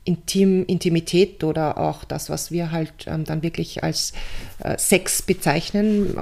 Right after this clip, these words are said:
Jetzt aus heutiger Sicht ist für mich Sexualität und, äh, Sex fängt ganz woanders an, als erst dann, wo man,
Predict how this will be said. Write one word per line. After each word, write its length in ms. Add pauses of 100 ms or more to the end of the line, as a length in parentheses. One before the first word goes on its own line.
(100)
Jetzt 280
aus 200
heutiger 340
Sicht 380
ist 180
für 120
mich 200
Sexualität 920
und, 280 (460)
äh, 300
Sex 300
fängt 200
ganz 220
woanders 400
an, 180
als 240
erst 220
dann, 160
wo 80
man, 340